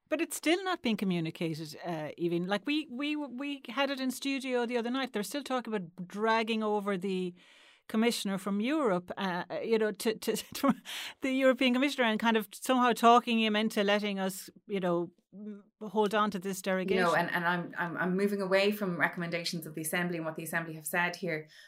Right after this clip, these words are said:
Speaker 2: but I've been in a lot of different rooms now since taking on this role,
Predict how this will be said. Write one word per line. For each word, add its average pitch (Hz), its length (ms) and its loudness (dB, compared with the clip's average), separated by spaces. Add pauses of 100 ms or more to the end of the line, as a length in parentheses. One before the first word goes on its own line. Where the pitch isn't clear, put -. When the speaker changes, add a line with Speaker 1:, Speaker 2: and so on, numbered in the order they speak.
(140)
Speaker 2:
but 180 160 0
I've 202 240 6
been 226 220 4
in 220 120 4
a 208 60 6
lot 190 240 6
of 180 100 -4
different 180 380 -4
rooms 180 460 -2
now 160 340 -4
since 156 340 -6
taking 170 340 -8
on 160 160 -4
this 156 220 -6
role, 160 360 -6